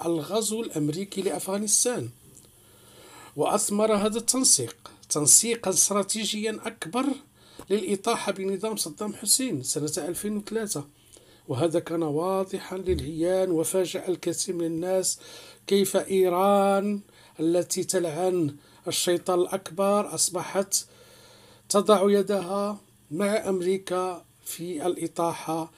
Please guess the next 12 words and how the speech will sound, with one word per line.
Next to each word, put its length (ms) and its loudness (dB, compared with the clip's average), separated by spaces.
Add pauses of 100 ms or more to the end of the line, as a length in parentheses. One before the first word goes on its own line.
(360)
بصدام 760 -4
حسين، 640 0 (340)
مما 240 0
يعني 340 0
براكماتية 1080 -2
سياسية 920 0 (300)
ومصلحة 800 -2 (100)
ميكيافيلية 1400 -2 (400)
واضحة 880 0 (320)
في 200 -8
هذا 260 -6
الإطار، 580 -12